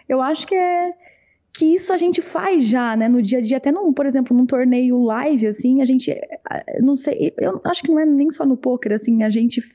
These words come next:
tem essa, muito essa coisa de, "Ah, eu não jogaria desse jeito." Nós mesmos, re-, os regulares,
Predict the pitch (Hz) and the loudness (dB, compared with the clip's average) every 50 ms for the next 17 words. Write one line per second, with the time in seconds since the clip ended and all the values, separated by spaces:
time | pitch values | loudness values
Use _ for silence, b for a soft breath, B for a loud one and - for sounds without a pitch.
0 | _ - - 254 254 277 294 277 - 269 254 240 233 233 - 226 233 240 247 247 | _ -6 -2 0 0 2 0 0 0 0 2 2 2 2 2 2 2 4 2 2
1 | - 247 240 233 233 - 240 240 226 208 214 233 226 214 220 233 247 254 240 220 | 0 -2 -4 -4 -4 -2 -2 -2 0 2 0 0 0 0 -2 -2 0 0 0 2
2 | 220 233 247 247 233 233 226 233 214 214 214 - 226 208 226 220 214 208 202 208 | 2 2 0 0 0 0 -2 -2 -2 -2 -2 -2 0 0 0 0 0 -2 -2 -2
3 | 202 202 214 269 349 359 339 320 285 269 277 254 - 247 - - - 233 208 226 | 0 0 2 2 0 0 0 -2 0 0 0 0 -2 -4 -4 -2 -4 -2 0 0
4 | 240 220 240 233 226 214 208 196 196 208 202 - | -2 0 0 -2 -2 -2 -4 -2 -4 -4 -6 -6